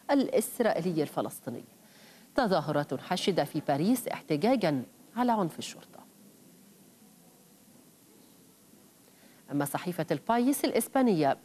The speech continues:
مطاعم في واشنطن تقرر إغلاق أبوابها في تحرك يجري تحت شعار "يوم بدون مهاجرين"، احتجاجا على سياسة الرئيس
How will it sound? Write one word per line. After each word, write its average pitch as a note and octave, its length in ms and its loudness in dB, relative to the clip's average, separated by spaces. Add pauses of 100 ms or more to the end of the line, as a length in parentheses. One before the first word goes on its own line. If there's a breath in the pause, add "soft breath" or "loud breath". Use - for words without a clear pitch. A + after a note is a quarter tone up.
مطاعم A#3+ 400 2
في A#3+ 120 -2
واشنطن G#3+ 460 2
تقرر G#3+ 580 2
إغلاق F#3 380 2
أبوابها G3+ 960 2 (440 soft breath)
في C#3+ 320 -2
تحرك F3 640 0 (640)
يجري F3+ 540 0 (200)
تحت - 260 -4
شعار F3+ 500 2 (380 loud breath)
"يوم C#4+ 680 2 (200)
بدون B3+ 400 4
مهاجرين"، C#3+ 600 0 (520 loud breath)
احتجاجا G#3+ 640 0
على D3 200 2
سياسة E3 440 0
الرئيس F3+ 600 -2